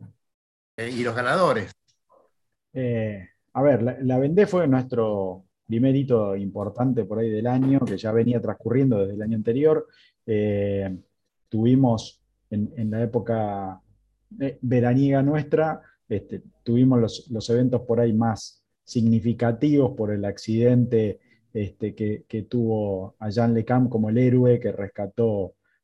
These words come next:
Speaker 2: este, en medio del océano, eh, al, al pobre marinero que se le partió a, a, a Escoffier, que lo, lo recuperó, lo, vaya a saber cómo lo agarró, porque lo debe haber pescado no sé cómo, pero bueno, lo subió y lo salvó,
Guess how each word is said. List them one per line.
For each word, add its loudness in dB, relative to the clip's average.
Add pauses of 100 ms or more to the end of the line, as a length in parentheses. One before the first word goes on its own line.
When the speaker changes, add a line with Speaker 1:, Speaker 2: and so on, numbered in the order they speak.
(100)
Speaker 2:
este, -10 (160)
en 2
medio 2
del -4
océano, 0 (320)
eh, -16 (160)
al, -8
al -6
pobre 4
marinero 2
que -4
se -10
le -8
partió -4 (400)
a, -10
a, -12
a -6
Escoffier, -2
que -12
lo, -8
lo -8
recuperó, 2 (100)
lo, -6
vaya 0
a -6
saber 2
cómo 2
lo 4
agarró, 2
porque -4 (420)
lo -8
debe -2
haber 0
pescado 2
no -2
sé -8
cómo, 4
pero -6
bueno, 2
lo -4
subió 0
y 4
lo 2
salvó, 2